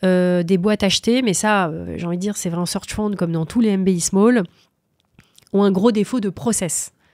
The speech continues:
Donc, c'est des boîtes dont le, le, le premier levier, levier de création de valeur, mais à terme, parce que dans un premier temps, c'est un levier qui vient tasser la rentabilité, parce qu'il faut investir et que ça crée des frottements humains forts,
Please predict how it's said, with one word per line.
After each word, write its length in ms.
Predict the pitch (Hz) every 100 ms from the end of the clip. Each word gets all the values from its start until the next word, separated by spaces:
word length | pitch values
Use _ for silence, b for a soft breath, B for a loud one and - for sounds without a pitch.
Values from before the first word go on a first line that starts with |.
| b b b b b -
Donc, 160 | 185
c'est 180 | - 226
des 140 | 202
boîtes 420 | 202 247 269 - 190
dont 360 | 233 240 254 - _
le, 280 | 196 190 185 -
le, 200 | 190 -
le 140 | 202
premier 340 | 185 226 220 220
levier, 540 | 220 262 226 254 240
levier 560 | 220 240 220 226 233 220 b b b -
de 120 | 180
création 440 | - 226 208 208
de 60 | 190
valeur, 280 | 185 262 254
mais 140 | 180
à 100 | -
terme, 380 | 175 202 269 185
parce 160 | 170 -
que 80 |
dans 160 | 175 175
un 60 | 175
premier 240 | 180 180
temps, 140 | 196 208
c'est 120 | 175
un 80 | 160
levier 280 | 165 180
qui 140 | 196 175
vient 140 | 160
tasser 360 | 160 208 - 226
la 100 | 175
rentabilité, 580 | 165 175 160 160 165 277
parce 160 | -
qu'il 120 | -
faut 120 | 170 185
investir 500 | 160 160 - 294 196
et 60 |
que 60 | 165
ça 140 | 160
crée 160 | - 185
des 100 | 170
frottements 360 | - 190 196
humains 260 | 190 180 175
forts, 400 | - 254 285 214